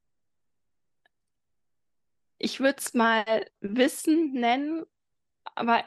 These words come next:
eher Wissen, Weiterbildung, Schrägstrich, Kreativität, wo du dir genau das zusammenbaust, was du gerade brauchst. Seien es Bücher, sei es Online-Kurse, wo du immer wieder dein Wissen we-,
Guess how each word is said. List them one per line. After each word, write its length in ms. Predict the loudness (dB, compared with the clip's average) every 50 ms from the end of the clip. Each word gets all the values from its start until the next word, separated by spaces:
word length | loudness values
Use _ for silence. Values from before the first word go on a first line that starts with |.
| -2 0
eher 400 | 2 4 4 4 4 2 2 2
Wissen, 360 | 0 0 0 -4 -6 -2 0
Weiterbildung, 720 | 2 0 0 0 -2 -4 -2 0 2 2 2 2 -2 -4
Schrägstrich, 760 | -4 -8 -8 -4 -4 -4 -4 -4 -8 -4 -2 -2 -2 -2 -6
Kreativität, 1160 | -10 -4 -2 2 2 2 0 0 -2 0 0 0 -2 -2 -2 0 0 2 0 -2 -4 -8 -12 -14 _ _ _ _ _ _ _ _ _ _ _ _ _ _
wo 180 | 2 2 4 4
du 160 | 4 2 2
dir 400 | 2 2 4 4 4 2 0 -2 _ -4 -2
genau 300 | 0 2 4 2 2 2
das 280 | 2 0 0 -2 -6
zusammenbaust, 1000 | -10 -8 -4 -2 0 0 0 2 0 0 0 2 2 2 2 0 -2 -4 -10 -10 -10
was 180 | -8 -8 -6
du 120 | -8 -8 -8
gerade 420 | -8 -8 -4 -2 -2 -2 -4 -6
brauchst. 840 | -8 -10 -8 -4 -4 -4 -2 -4 -6 -8 -10 -10 -12 -12 -12 -12 _ _ _ _ _ _ _ _ _ _
Seien 360 | -2 0 0 0 0 0 -2
es 200 | -2 -4 -8 -6
Bücher, 600 | -2 0 0 0 -2 -2 -2 0 0 2 0 -2
sei 240 | -2 -4 -6 -6 -6
es 220 | -8 -8 -10 -6 -4
Online-Kurse, 1000 | -2 -2 0 0 0 0 -2 -2 -2 -2 0 2 2 0 0 0 0 0 0 -2 -6 -14 -20 -20 -20 -20 -20 _ _ _ _ _ _ _ _ _ _ _ _ _ _ _ _ _
wo 180 | 2 4 4
du 100 | 6 4
immer 300 | 2 4 4 2 4 4
wieder 200 | 2 4 4 4
dein 200 | 4 4 2 2
Wissen 340 | 0 -2 -2 -2 -4 -4 -4
we-, 80 | -6